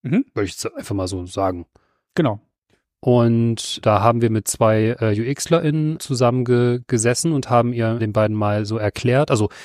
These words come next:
Speaker 2: was, was ich von, von Anfang an sehr positiv fand, war, dass das, meine größte Angst war, dass das Podcast, Podcasts sind schon ein sehr spezielles Thema und auch die, quasi das Ökosystem rundrum.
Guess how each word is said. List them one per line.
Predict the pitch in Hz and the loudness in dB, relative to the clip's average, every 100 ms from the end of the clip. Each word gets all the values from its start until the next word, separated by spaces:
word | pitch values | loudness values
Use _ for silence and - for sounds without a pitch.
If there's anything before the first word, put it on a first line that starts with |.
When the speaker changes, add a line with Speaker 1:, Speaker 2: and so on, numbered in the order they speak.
| - - | -12 0
Speaker 2:
was, | 127 - - - | 0 0 -6 -10
was | 131 135 160 | 0 2 2
ich | 139 - | 0 -2
von, | - 117 | -4 -2
von | 143 | 0
Anfang | 127 139 143 | -2 -2 0
an | 120 | 2
sehr | 117 | 0
positiv | 110 175 156 - 117 | 0 0 -2 -4 -4
fand, | 117 117 | -2 0
war, | 120 120 | 2 2
dass | 120 | 2
das, | 120 113 - 151 _ _ | 0 -2 -4 -16 _ _
meine | 135 123 127 135 139 | -10 -8 0 2 4
größte | 143 175 123 | 4 4 2
Angst | 143 156 - | 2 0 0
war, | 127 135 - - - - - _ | 4 4 2 -8 -20 -20 -20 _
dass | 127 120 | 0 2
das | 131 - | 2 0
Podcast, | - 151 - 131 135 - - - _ _ | 0 0 2 2 2 0 -10 -18 _ _
Podcasts | - 151 139 - | -6 -2 0 0
sind | 139 | 0
schon | - 131 | 0 2
ein | |
sehr | 127 | 2
spezielles | 135 127 - 123 120 - | 2 0 0 2 2 0
Thema | 135 131 92 | 0 0 -2
und | 95 - | -6 -6
auch | 113 | -6
die, | - 107 104 101 - - - | -2 0 0 -2 -6 -20 -14
quasi | - 110 107 | -6 -4 -2
das | 104 135 | -4 -2
Ökosystem | 127 120 104 - 110 | 0 2 0 -2 -4
rundrum. | 101 110 107 117 113 | 0 0 0 0 2